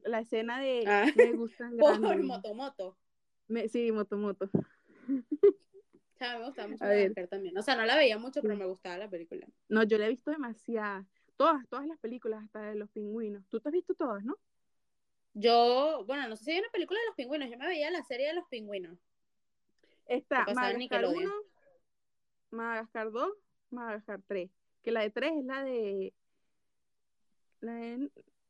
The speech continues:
Speaker 1: ¿cómo se llama? Firework, creo que era.
Speaker 2: Ay, esa era buena. No, pero yo me acuerdo de la serie de los pingüinos, los pingüinos de
Speaker 1: ¿Pero tú
Speaker 2: Madagascar,
Speaker 1: te viste
Speaker 2: pues.
Speaker 1: las tres de Madagascar?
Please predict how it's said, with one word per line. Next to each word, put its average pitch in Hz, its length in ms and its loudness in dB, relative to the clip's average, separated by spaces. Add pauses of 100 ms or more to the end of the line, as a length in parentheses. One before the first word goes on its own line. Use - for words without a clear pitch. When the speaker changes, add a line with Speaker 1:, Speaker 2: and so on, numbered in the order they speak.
(480)
Speaker 1:
¿cómo 226 160 -2
se 277 120 -2
llama? 247 420 0
Firework, 190 500 2
creo 214 160 -6
que 220 140 -6
era. 185 180 -4 (1300)
Speaker 2:
Ay, 269 280 8
esa 262 160 -4
era 269 160 -2
buena. 247 260 -2
No, 254 140 -4
pero 262 120 -2
yo 247 60 -10
me 269 60 -10
acuerdo 320 200 -4
de 392 60 -2
la 311 100 -4
serie 277 240 -6
de 311 60 -4
los 349 140 -8
pingüinos, 214 580 -8
los 202 120 -10
pingüinos 208 340 -4
de 285 80 -2
Speaker 1:
¿Pero 254 100 -2
tú 202 80 -4
Speaker 2:
Madagascar, 240 280 4
Speaker 1:
te 196 40 -2
viste 320 140 -2
Speaker 2:
pues. 330 120 -4
Speaker 1:
las 294 80 -8
tres 302 180 -2
de 339 60 -2
Madagascar? 339 560 -4